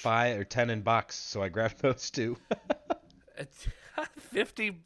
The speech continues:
Speaker 2: fifty Blade Geist Revenants. That's, uh,
Speaker 1: Yeah.
Speaker 2: that's a good
Speaker 1: <laughs>
Speaker 2: amount. That's a good amount.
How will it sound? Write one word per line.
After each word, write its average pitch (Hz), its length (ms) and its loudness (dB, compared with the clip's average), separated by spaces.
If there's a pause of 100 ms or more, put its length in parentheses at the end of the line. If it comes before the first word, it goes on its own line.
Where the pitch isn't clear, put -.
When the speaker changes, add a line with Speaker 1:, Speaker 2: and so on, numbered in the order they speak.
Speaker 2:
fifty 220 300 -8
Blade 185 240 -2
Geist 170 220 2
Revenants. 147 460 0
That's, 117 300 2
uh, 120 200 6
Speaker 1:
Yeah. 123 140 4 (460)
Speaker 2:
that's - 180 -8
a 165 40 2
good 127 160 0
Speaker 1:
<laughs> - 20 2
Speaker 2:
amount. 131 320 0 (280)
That's 143 200 -10
a 147 40 -18
good 139 140 -12
amount. 123 300 -10